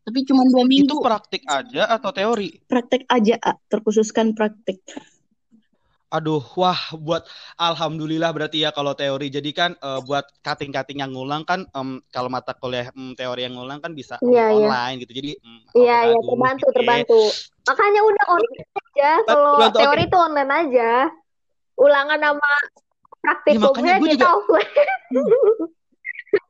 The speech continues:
Speaker 2: Iya, makanya gue juga kayak gitu mikirnya, kalau yang praktik ya udah di offline-in, tapi kalau yang online ya teori, eh,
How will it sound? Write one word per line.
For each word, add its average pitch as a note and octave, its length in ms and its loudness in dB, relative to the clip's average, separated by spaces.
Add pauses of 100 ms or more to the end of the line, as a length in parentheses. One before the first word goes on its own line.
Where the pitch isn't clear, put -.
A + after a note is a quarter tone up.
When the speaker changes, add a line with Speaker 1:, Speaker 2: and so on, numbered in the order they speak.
(520)
Speaker 2:
Iya, C4 160 0
makanya C4+ 260 0
gue D#4 140 4
juga G#3+ 180 4 (480)
kayak G#3+ 240 -2
gitu D4 160 -2
mikirnya, B3+ 380 -2
kalau G3+ 240 0
yang F#3+ 100 -2
praktik F3+ 460 -6
ya F#3 100 -4
udah G3+ 220 -4
di F#3 80 -8
offline-in, C3 680 -8
tapi D3 240 -12
kalau G3 220 -6
yang D3 100 -8
online D3 400 -10
ya C3+ 220 -12
teori, B2 400 -18 (160)
eh, F#3 180 -8